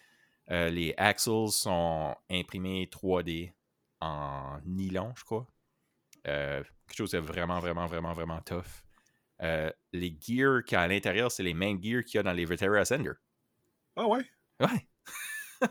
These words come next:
Speaker 2: Hey.
Speaker 1: <laughs> Yeah,
Speaker 2: Je,
Speaker 1: c'est
Speaker 2: je
Speaker 1: ça.
Speaker 2: fais comme, où est-ce que tu pognes comme, qu'est-ce qu'ils ont fait ? Ils ont-tu pogné comme, ils étaient comme, ah, on va en acheter.
Speaker 1: Ouais,
Speaker 2: On
Speaker 1: je sais
Speaker 2: va en
Speaker 1: pas.
Speaker 2: acheter en masse.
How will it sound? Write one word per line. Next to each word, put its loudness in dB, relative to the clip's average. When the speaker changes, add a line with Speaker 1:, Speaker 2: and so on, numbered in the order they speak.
Speaker 2:
Hey. 0
Speaker 1:
<laughs> -18
Yeah, 6
Speaker 2:
Je, -2
Speaker 1:
c'est 2
Speaker 2:
je 6
Speaker 1:
ça. 10
Speaker 2:
fais -4
comme, 2
où 4
est-ce -2
que -10
tu -2
pognes 4
comme, 0
qu'est-ce 4
qu'ils 10
ont 8
fait ? 6
Ils 4
ont-tu -2
pogné 2
comme, 0
ils 2
étaient 2
comme, 0
ah, 2
on 4
va 4
en 0
acheter. 2
Speaker 1:
Ouais, 6
Speaker 2:
On 6
Speaker 1:
je 2
sais 2
Speaker 2:
va 2
en 6
Speaker 1:
pas. 4
Speaker 2:
acheter 2
en 4
masse. -12